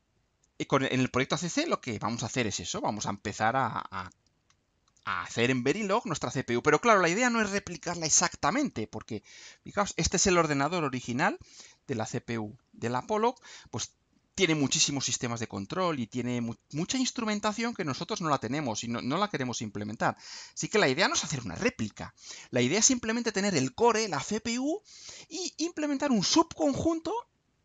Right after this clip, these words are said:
de las, las mínimas instrucciones, pues, para poder ejecutar nuestros programas creados con el ensamblador original de esta máquina. En realidad, el, el, el Apolo consta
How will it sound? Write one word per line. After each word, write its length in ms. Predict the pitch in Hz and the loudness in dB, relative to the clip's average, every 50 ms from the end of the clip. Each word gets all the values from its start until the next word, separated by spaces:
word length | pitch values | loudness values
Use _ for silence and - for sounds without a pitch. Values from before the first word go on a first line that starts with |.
| _ _ _ | _ _ _
de 120 | - 175 | -8 -4
las, 320 | 165 151 147 147 160 - - | 0 2 0 0 0 -6 -2
las 180 | 156 151 147 | 0 0 0
mínimas 360 | 156 190 226 247 247 240 220 262 | 2 0 0 2 2 0 0 0
instrucciones, 640 | 240 - 302 277 262 - 302 302 302 370 415 - | -2 -2 -2 -4 -2 -2 -2 -2 -2 -4 -8 -10
pues, 160 | - 214 - - | -10 -12 -10 -4
para 320 | - 180 175 170 165 - | -2 2 4 4 4 2
poder 420 | - 202 277 370 269 170 139 - _ - | -2 -4 -4 -2 -4 -4 -6 -10 _ -6
ejecutar 540 | - 156 165 175 - - 139 - 165 147 147 | -4 -2 -2 -2 -2 -2 -4 0 0 -2 -2
nuestros 260 | 185 220 - 277 - | -2 -4 -4 -4 -4
programas 540 | - 285 262 240 208 175 185 254 381 - - - - - - - | -2 -4 -2 0 0 0 0 -2 -4 -6 -12 -14 -14 -14 -8 2
creados 400 | - 180 151 123 131 156 254 - | 4 4 6 6 6 4 2 0
con 180 | - - 165 147 | 2 2 4 4
el 120 | 135 131 | 4 4
ensamblador 500 | 127 113 - - - 104 104 104 151 247 | 2 0 0 -2 -2 -2 -2 0 0 0
original 560 | 262 185 127 113 - 110 101 101 85 78 - _ _ _ _ _ _ _ - | 0 0 -2 -4 -6 -6 -6 -6 -6 -8 -12 _ _ _ _ _ _ _ -10
de 80 | 117 | -8
esta 180 | 110 - - 95 | -8 -6 -6 -6
máquina. 460 | 92 90 85 - - - 55 - _ _ _ _ _ - - - - - - - - - - - - _ _ _ _ | -8 -8 -10 -12 -16 -18 -20 -20 _ _ _ _ _ -20 -20 -20 -20 -20 -20 -20 -20 -20 -20 -20 -20 _ _ _ _
En 160 | - 165 175 | -6 -4 0
realidad, 540 | 196 214 214 220 226 226 226 226 254 302 - - - | 2 2 2 4 4 4 6 6 6 4 2 -2 -2
el, 300 | - 185 170 165 156 147 | -2 0 0 0 0 0
el, 680 | - 151 143 135 131 123 120 117 113 117 117 120 - - | 0 0 2 0 0 0 -2 -2 -2 -4 -4 -4 -4 0
el 120 | 147 135 120 | 2 2 2
Apolo 360 | 104 - - 247 247 247 269 | 2 2 -2 -2 -2 -2 -4
consta 560 | - - 165 170 - - 196 196 214 - _ | -2 -2 -2 -2 0 2 2 2 2 2 _